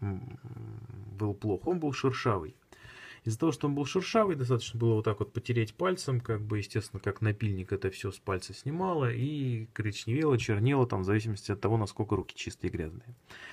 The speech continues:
Вот, э, значит, какое-то время я носил с джинсами, м, то же самое было и от джинс. То есть у меня половина рукояти была черная, половина синяя. Ну, в итоге, э,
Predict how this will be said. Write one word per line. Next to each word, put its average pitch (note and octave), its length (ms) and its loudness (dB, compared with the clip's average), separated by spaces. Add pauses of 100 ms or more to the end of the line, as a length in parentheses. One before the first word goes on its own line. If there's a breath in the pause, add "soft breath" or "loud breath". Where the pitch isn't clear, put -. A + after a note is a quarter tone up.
(240 loud breath)
Вот, F2+ 520 2
э, G2 240 4
значит, G#2 320 -2
какое-то C3 380 6
время A2 280 4
я G2+ 80 2
носил G2 560 0
с G2+ 160 -6
джинсами, F3 1000 2
м, A2+ 1120 2
то C#3+ 120 2
же B2+ 100 6
самое B2 300 4
было G2+ 300 4
и - 40 -2
от G2 160 2
джинс. E2 400 -6
То - 120 -8
есть E2 160 -8
у G2+ 40 -6
меня F#2 100 -2
половина F#2+ 260 -2
рукояти G2 320 0
была F#2+ 200 2
черная, E3+ 320 2
половина G#2 260 -2
синяя. - 340 -8 (1120 loud breath)
Ну, E3+ 420 6
в B2 160 6
итоге, A3 560 4 (400 loud breath)
э, A2 680 4